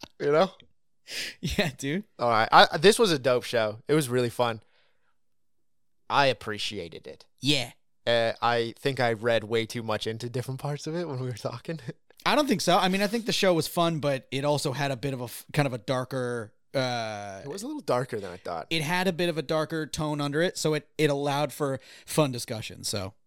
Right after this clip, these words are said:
Speaker 1: Yeah. Well, if you guys wanna check out just a fun little show that might have a little bit more than you would expect. I wasn't expecting it to be so dark.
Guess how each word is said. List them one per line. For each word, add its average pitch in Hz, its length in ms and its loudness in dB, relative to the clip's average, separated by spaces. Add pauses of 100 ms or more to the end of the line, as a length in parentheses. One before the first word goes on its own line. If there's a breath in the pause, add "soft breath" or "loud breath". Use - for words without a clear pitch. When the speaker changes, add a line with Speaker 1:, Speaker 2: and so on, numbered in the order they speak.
(240)
Speaker 1:
Yeah. 98 180 -18 (420 soft breath)
Well, 160 140 2
if 160 100 -2
you 160 60 0
guys 185 180 8
wanna 180 140 4
check 143 240 4
out 123 260 6
just - 180 0
a 139 40 2
fun 123 280 2
little 123 160 -2
show 120 420 -2
that 123 160 4
might 147 220 0
have 185 140 0
a 185 40 0
little 165 240 0
bit 156 160 -2
more 147 440 0
than 139 120 -2
you 131 80 -2
would 120 100 0
expect. 104 420 0
I 98 40 0
wasn't 127 240 2
expecting 135 360 -4
it 120 120 -8
to - 80 -16
be 120 100 -6
so 107 180 -4
dark. 139 380 0